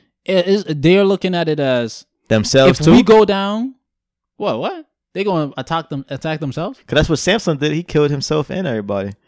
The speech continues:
Speaker 1: Well, the, they're looking at it as if I'm going down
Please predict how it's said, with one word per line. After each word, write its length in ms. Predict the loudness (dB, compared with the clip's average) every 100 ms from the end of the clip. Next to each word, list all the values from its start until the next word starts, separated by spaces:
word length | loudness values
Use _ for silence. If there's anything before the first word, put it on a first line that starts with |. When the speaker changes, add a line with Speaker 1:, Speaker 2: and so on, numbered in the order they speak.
| _ -2
Speaker 1:
Well, 440 | 2 2 0 -6 -16
the, 380 | -14 -6 -6
they're 340 | -6 0 2 2
looking 320 | 0 -4 -6
at 120 | -6
it 140 | -8 -6
as 320 | -4 -4 -6
if 200 | -8 -8 -8
I'm 260 | -10 -8 -6
going 320 | -4 -4 -6
down 520 | -6 -6 -6 -10 -14